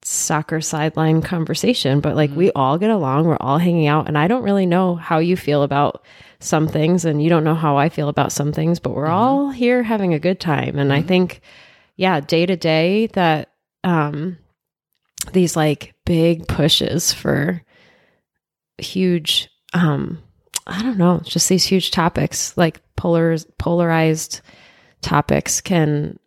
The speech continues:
Speaker 1: um, can feel bigger than they are in the, in the, in the day to day, in the lived experience.
Speaker 2: Yeah. And I think a lot of Catholics have the question of, like, "How do I raise my kid now?" Like, there's
Speaker 1: Yeah.
Speaker 2: all these things being pushed on your kids. One, I,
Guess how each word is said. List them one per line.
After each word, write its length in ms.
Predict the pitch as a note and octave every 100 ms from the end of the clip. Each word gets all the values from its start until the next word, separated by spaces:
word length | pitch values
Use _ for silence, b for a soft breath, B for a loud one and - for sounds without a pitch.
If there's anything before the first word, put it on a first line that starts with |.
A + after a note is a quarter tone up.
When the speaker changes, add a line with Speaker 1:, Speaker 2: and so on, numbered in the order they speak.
| -
Speaker 1:
um, 440 | E3+ D#3+ D#3+ E3 - -
can 180 | F3 D#3+
feel 240 | F3 D3+
bigger 300 | D3 C#3+ C#3+
than 140 | D3 C#3+
they 140 | C3
are 160 | C3 C#3
in 160 | D#3
the, 140 | - - -
in 180 | E3 C#3+
the, 300 | B2+ E3+ F3 _ _ _ _ -
in 120 | F3
the 80 | D3+
day 180 | G#2+
to 100 | G2
day, 220 | - A#1 F2
in 120 | E3
the 100 | D3
lived 340 | E3 D3+ D3
experience. 720 | A#2 - D#3+ F2+ B2 F#3+ - -
Speaker 2:
Yeah. 240 | D#3 G#2 -
And 120 | C3
I 60 | A#2
think 220 | D#3+ E3
a 60 |
lot 240 | B2 G#2+ G#2
of 340 | G2+ F#2 - _ _
Catholics 380 | - F#2+ F2+ F2+
have 180 | - F2+
the 80 | F2+
question 340 | - F2 -
of, 100 | E2
like, 140 | F2 E2+
"How 120 | G2+
do 80 | G#2
I 60 |
raise 260 | G2 F#2+ F#2
my 100 | F2+
kid 260 | E2+ - E2+
now?" 340 | E2 E2+ E2+ E2
Like, 180 | E2
there's 160 | - F2+
Speaker 1:
Yeah. 60 | -
Speaker 2:
all 120 | G#2
these 160 | G2+
things 200 | G#2 F#2
being 160 | F#2+ F2+
pushed 240 | - F2
on 60 | E2
your 100 | E2
kids. 220 | - E2+ - B B B
One, 320 | A2 A#2+ A#2
I, 260 | C#2 D2+